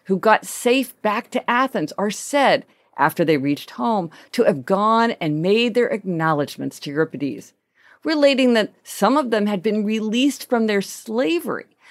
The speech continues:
by teaching what they could remember of his poems, and others, when straggling after the fight, been relieved with meat and drink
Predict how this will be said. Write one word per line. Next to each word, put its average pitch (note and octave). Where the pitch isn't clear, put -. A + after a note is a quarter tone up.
by A3
teaching A#3+
what G3+
they F#3+
could E3
remember E3
of D#3+
his D#3+
poems, A3+
and G3+
others, F#3+
when D#3+
straggling D#3
after D3
the C3
fight, G#3
been A3
relieved A#3
with -
meat G3+
and A3
drink F3+